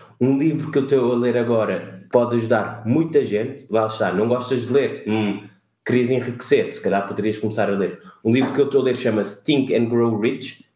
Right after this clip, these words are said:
Pense e Fique Rico, na versão em português. O livro, lá está, eu ainda estou na, eh, para aí no, no primeiro terço do livro.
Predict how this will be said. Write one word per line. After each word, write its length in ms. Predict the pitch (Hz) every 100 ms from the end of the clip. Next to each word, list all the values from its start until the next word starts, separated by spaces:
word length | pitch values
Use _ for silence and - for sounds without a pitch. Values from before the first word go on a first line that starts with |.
| _
Pense 520 | - 131 113 - - -
e 80 | 107
Fique 260 | 123 117
Rico, 300 | - 117 - - _ -
na 80 |
versão 300 | 104 104 113
em 60 | 104
português. 440 | - 98 110 117 - _ _ _ _ _ _
O 160 | 131 127
livro, 440 | 143 135 113 - 85
lá 120 | 113
está, 240 | - 107
eu 100 | 110
ainda 160 | 123 123
estou 640 | 120 135 127 123 123 - -
na, 200 | 117 120
eh, 880 | 120 110 104 107 104 104 101 101 98 -
para 120 | 110
aí 240 | 107 110 107
no, 380 | 104 101 98
no 160 | 101 110
primeiro 340 | 123 127 123 -
terço 360 | 127 - -
do 80 | 113
livro. 420 | 113 117 95 92